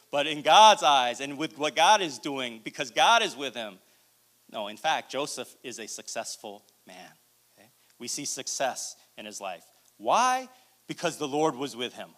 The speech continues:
Because the Lord was with him. Okay? So, in spite of the trials, in spite of the hardships,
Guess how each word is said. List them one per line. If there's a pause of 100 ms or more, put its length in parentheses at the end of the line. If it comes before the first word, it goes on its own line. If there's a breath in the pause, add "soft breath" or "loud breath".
(280)
Because
the
Lord
was
with
him. (400)
Okay? (400 soft breath)
So, (120)
in
spite
of
the
trials,
in
spite
of
the
hardships,